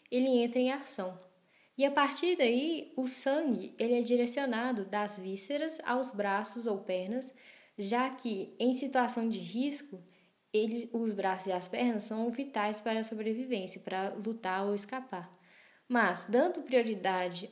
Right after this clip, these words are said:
aos braços e às pernas, o nosso sistema imunitário, ele se, imunológico, ele se debilita.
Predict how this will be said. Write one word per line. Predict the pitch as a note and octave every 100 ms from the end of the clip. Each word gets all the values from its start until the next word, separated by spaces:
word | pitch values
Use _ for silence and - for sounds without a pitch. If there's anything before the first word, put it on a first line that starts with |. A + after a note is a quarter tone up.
| -
aos | F#3 F3+
braços | F#3 F3 F3
e | F#3+
às | F3 F3+
pernas, | - A#3+ B3+ G#3 - -
o | G#3+
nosso | A3 A3+
sistema | A3+ A3 G#3+ G#3
imunitário, | G3+ F#3 F3+ F3+ G#3 B3+ G#3 -
ele | F#3 G3+ G3+
se, | - A3 A#3 A#3 - _ -
imunológico, | G3 F3+ F3+ G3+ B3+ B3
ele | F#3+ G3+
se | -
debilita. | G3+ G3+ B3+ B3 G#3+ G#3+ F#3